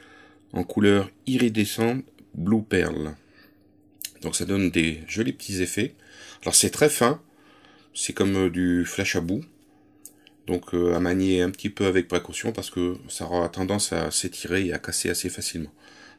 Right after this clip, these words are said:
Donc il faudra y aller doucement. Donc je coupe un, un morceau, faut pas avoir peur de prendre une bonne longueur, comme ça on est, on est tranquille pour le manipuler.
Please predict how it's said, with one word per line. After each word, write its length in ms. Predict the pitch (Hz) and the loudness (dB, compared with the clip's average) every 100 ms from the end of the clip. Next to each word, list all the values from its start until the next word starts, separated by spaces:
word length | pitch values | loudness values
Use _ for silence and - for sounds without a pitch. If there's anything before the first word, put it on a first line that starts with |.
| - | -20
Donc 140 | - | -20
il 40 | |
faudra 240 | - - 82 | -14 -8 -6
y 60 | |
aller 200 | - 92 | -4 -4
doucement. 340 | 85 82 - - _ _ - - - _ - | -4 -6 -10 -16 _ _ -20 -20 -20 _ -20
Donc 180 | - - | -16 -12
je 140 | 80 | -10
coupe 300 | 85 - 110 | -8 -6 -2
un, 400 | 92 87 80 78 - - | 0 0 -2 -6 -12 -16
un 120 | 85 82 | -10 -8
morceau, 480 | 82 - - 180 170 _ _ _ | -8 -4 -4 -4 -8 _ _ _
faut 120 | - - | -20 -8
pas 80 | 80 | -2
avoir 200 | 80 90 | 0 0
peur 140 | 101 | -2
de 80 | 85 | -4
prendre 220 | 82 95 | -2 -2
une 120 | 98 90 | 0 0
bonne 160 | 85 | 0
longueur, 280 | 82 85 110 | -2 -2 -4
comme 160 | 92 82 | -4 -6
ça 100 | 90 | -6
on 140 | 82 | -6
est, 160 | 76 - - - - _ - | -8 -12 -20 -20 -20 _ -12
on 120 | 80 | -8
est 80 | 76 | -8
tranquille 360 | - 85 95 | -10 -6 -6
pour 120 | - 85 | -6 -6
le 60 | |
manipuler. 460 | 85 85 - 78 73 | -4 -4 -8 -12 -12